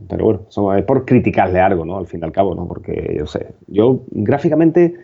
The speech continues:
veo un juego, lo veo un juego muy redondo. Eso sí, tiene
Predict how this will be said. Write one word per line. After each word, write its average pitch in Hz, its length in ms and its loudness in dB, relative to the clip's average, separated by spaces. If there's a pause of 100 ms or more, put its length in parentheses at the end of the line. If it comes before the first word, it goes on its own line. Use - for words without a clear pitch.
(240)
veo 113 260 0
un 107 60 2
juego, 110 280 6
lo 98 80 4
veo 104 100 4
un 113 80 0
juego 120 140 2
muy 104 160 2
redondo. 82 360 -6
Eso 87 140 -10
sí, 85 180 -4
tiene 82 220 -8